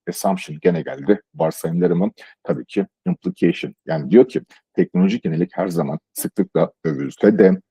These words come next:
bu teknolojik ge-, gelişmenin, yeniliğin uzun vadeli sosyal sonuçları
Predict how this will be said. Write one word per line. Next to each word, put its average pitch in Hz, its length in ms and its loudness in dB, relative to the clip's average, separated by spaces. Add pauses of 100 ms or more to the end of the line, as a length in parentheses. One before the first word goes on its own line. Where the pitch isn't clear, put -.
(260)
bu 107 140 2
teknolojik 95 560 0
ge-, - 120 0 (140)
gelişmenin, 160 640 0
yeniliğin 175 460 2 (260)
uzun 95 560 2
vadeli 78 300 -4
sosyal 95 600 -2
sonuçları 76 680 0